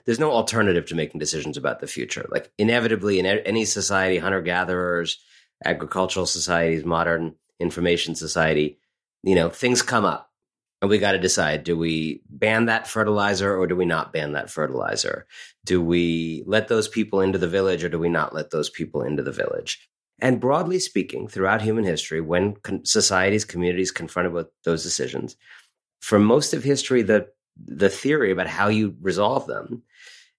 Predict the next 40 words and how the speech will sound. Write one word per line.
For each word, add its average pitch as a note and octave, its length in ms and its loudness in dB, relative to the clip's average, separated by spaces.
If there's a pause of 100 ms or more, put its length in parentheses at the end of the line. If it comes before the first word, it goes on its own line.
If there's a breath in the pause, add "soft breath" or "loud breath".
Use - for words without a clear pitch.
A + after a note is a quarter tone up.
is G2+ 100 0
that B2 120 2
they're A#2+ 100 2
too C#3+ 160 0
complicated A2+ 840 -2 (300)
for F#2+ 340 0
all G#2+ 220 4
of F#2 80 0
us E2 320 2
to F2+ 100 0
weigh E2 300 2
in F#2 100 0
on. - 400 -8 (400)
So G2 360 4
let's G2 240 2
just A2 120 -2
get F#2+ 160 0
one F#2 220 2
guy D#2 480 -2 (400)
to F2 100 -6
just E2+ 220 -4 (420)
decide E2+ 600 2 (400)
for - 340 0
us. - 420 -6 (360)
And A2 400 4
it's A#2+ 160 -2
hard E3 300 -2
to G#2+ 180 0
remember F#2 580 0
if D#2+ 140 -4
you're F2 100 -2
born E2+ 280 0
in D#2+ 80 -4
the D#2+ 60 -4
modern D#2+ 360 -2
era F#2 400 0 (340 soft breath)
that E2 140 -6
that F#2+ 240 0
was F2+ 240 0
the, E2+ 320 -2